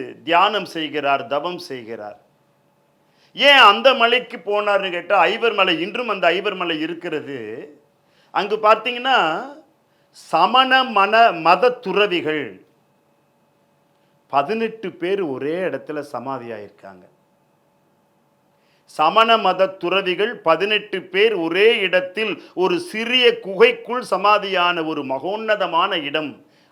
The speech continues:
ஐவர் மலை. அந்த மலையில உட்கார்ந்து தியானம் செய்யறாரு.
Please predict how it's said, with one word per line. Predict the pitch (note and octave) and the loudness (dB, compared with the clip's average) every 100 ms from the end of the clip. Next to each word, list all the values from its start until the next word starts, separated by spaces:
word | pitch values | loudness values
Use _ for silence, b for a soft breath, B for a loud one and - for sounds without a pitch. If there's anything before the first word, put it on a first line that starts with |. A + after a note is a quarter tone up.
| - | -10
ஐவர் | C3 C#3 C3 G#2+ | -8 -6 -8 -10
மலை. | G#2 G2+ - _ _ _ _ _ _ _ _ _ _ _ _ _ _ _ _ - F#3 | -14 -18 -20 _ _ _ _ _ _ _ _ _ _ _ _ _ _ _ _ 0 0
அந்த | A#3 A3+ A3 F#3+ E3 | 2 4 6 6 4
மலையில | F3 A#3 C#4 B3+ A3 G3 | 2 4 4 4 2 0
உட்கார்ந்து | - G3+ G3+ G3 G3 E3 B2+ E2 A#2 | -2 -4 -4 -4 -4 -4 -8 -14 -12
தியானம் | A#2+ E3+ G3+ G3 F3 - | 2 4 6 2 -6 -8
செய்யறாரு. | C#3+ C3 B2+ A#2 A#2 | -8 -6 -6 -6 -10